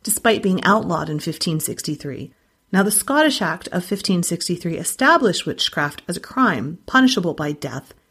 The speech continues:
but it didn't give a complete definition for what was considered the crime of witchcraft. Was healing a crime? No one knew. The act condemned witchcraft, sorcery, and necromancy. But what did that really mean?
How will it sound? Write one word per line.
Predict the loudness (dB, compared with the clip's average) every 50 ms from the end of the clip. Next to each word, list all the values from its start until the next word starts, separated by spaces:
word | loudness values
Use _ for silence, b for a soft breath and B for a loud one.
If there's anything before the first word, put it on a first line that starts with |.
| _ _ _
but | 0 2 4
it | 4 4
didn't | 4 4 4 4
give | 4 4 2 2
a |
complete | 0 -2 -2 -2 -2 -2 -2 -2 -2 -2 0 0
definition | 0 0 0 0 0 0 2 2 0 0 -2 -4 -4 -6
for | -6 -4 -4
what | -2 -2 -2 -2 -2
was | -4 -6
considered | -6 -4 0 0 2 2 2 0 0 0 0 0 0 -2 -2 -2 -6 -12 -18 _ _
the | -6 -6
crime | -6 -2 -2 0 0 0 -2 -4
of | -6 -6
witchcraft. | -6 -6 -6 -8 -8 -8 -8 -8 -10 -6 -2
Was | -2 -2 -2
healing | 0 0 2 4 6 6 6
a | 4
crime? | 4 2 2 2 2 2 0 -2 -4 -8 _ _ 0
No | 2 2
one | 2 0 0 2
knew. | 2 2 2 0 -2 -4 -8 -10 b b _
The | 2 4 4
act | 4 4 0 0 0
condemned | 2 4 4 4 4 2 2
witchcraft, | 2 0 -2 -4 -4 -4 -2 0 0 0 0 -2
sorcery, | -6 -4 -2 -2 -2 -2 -2 -2 -2 -2 -2 -2
and | 0 0 2
necromancy. | 2 2 0 -2 -4 -6 -4 -4 -4 -6 -6 -6 -6 -4 -6 -6 -8 b b b b b b b b b b b b b _ -2
But | 0 2
what | 2 2 2
did | 2 2
that | 2 2
really | 2 2 0 2
mean? | 2 4 4 4 2 0 -2 -6 -10 -14 -18